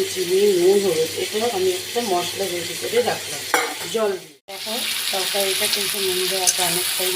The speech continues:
মজে গেছে, আর ভাজা ভাজাও হয়ে গেছে সবজিগুলো। এবার আমি যে মশলাটা রেডি করে রেখেছি, সেই মশলাটা দিয়ে দিলাম। দিয়ে ভালো করে সব সবজির সঙ্গে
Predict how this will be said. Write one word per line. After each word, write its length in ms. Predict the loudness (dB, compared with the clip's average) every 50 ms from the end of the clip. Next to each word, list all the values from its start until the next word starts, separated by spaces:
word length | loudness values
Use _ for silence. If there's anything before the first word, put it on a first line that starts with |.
| 0
মজে 260 | 0 0 0 0 0 0 0
গেছে, 320 | 0 0 0 0 0 0 0 0 0 0 0 0 -2 -2 -6 -6 -6
আর 80 | -6 -4 -4 -2 -2
ভাজা 240 | -2 0 0 0 0 0 0
ভাজাও 340 | 0 0 0 0 0 0 0 0
হয়ে 220 | 0 0 0 0 0 2 2
গেছে 320 | 4 4 2 2 2 0 0 0 -2 -2 -2 -2 0 -2 -2 -2 -2
সবজিগুলো। 680 | -2 0 0 -2 -2 -2 -2 -2 -2 -2 0 -2 -2 -2 -2 -2 -2 -2 0 0 0 0 0 0 0 0 0 0
এবার 200 | 0 2 2 2 2 2
আমি 140 | 0 0 0 0
যে 80 | -2 -2 0 0
মশলাটা 440 | -2 -2 -2 -2 -2 -2 0 0 0 0
রেডি 220 | 0 0 -2 -2 0 0
করে 180 | 0 0 0 0 0 0
রেখেছি, 400 | 0 0 -2 -2 -2 0 0 0 0 0 0 -2 -2 -4 -2 -2 -2 -2 -2
সেই 160 | 0 0 0 2
মশলাটা 460 | 0 0 -2 -2 -2 -2 -2 -2 -2 -2 -2 -2
দিয়ে 180 | -2 -2 -2 -2 -2
দিলাম। 280 | -2 -2 -4 -4 -4 -4 -4 -4 -4 -2 -2 -2 -2 0 0
দিয়ে 200 | 2 2 2 0
ভালো 300 | 0 -2 -2 0 0 -2 -2 -2
করে 140 | -2 -2 -2 -2 -2 -2
সব 120 | -2 -2 -4 -4 -2
সবজির 400 | -2 -2 -2 -2 -4 -4 -4 -4 -2
সঙ্গে 300 | -2 -2 0 0 0 0